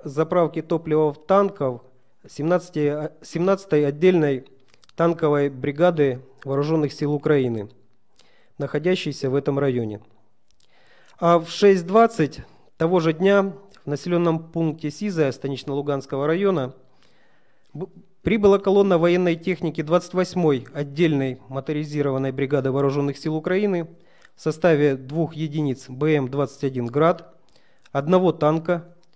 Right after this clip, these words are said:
пяти единиц Б М П и трех единиц Б Т Р. Хочу напомнить, что вся эта техника, согласно Минским договоренностям, должна быть отведена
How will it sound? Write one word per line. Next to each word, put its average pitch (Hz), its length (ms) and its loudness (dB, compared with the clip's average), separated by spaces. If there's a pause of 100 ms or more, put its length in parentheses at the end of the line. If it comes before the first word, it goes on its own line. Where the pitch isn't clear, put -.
(260)
пяти 156 260 -4 (100)
единиц 147 400 -2
Б 139 140 2
М 143 100 0
П 185 300 0 (440)
и 139 220 -6
трех 185 400 0
единиц 147 480 -6
Б 135 160 -4
Т 131 220 0
Р. 117 140 -10 (1200)
Хочу 185 260 -2
напомнить, 226 540 2 (200)
что 170 260 -6
вся 180 180 -2
эта 190 220 0
техника, 151 720 -2 (400)
согласно 170 460 -2
Минским 165 360 -2
договоренностям, 156 960 0
должна 160 300 -2
быть 156 180 -6
отведена 156 640 -4